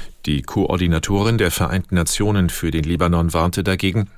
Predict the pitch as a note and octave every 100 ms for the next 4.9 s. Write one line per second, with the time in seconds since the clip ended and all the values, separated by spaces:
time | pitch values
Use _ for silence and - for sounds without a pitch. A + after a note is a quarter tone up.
0 | - G#2+ - G2 F#2+ F#2+ F#2 - G#2 A#2
1 | G2 F2 - G#2 G#2 G2 F2+ E2+ F2+ G2
2 | A#2+ A2+ G2 E2+ F#2+ G#2+ A2 - F2+ F#2+
3 | F#2 E2+ E2 E2 D#2+ D#2 D2+ - F#2+ G2
4 | - D2+ D2+ C#2+ C#2 C#2+ C#2+ B1+ A#1+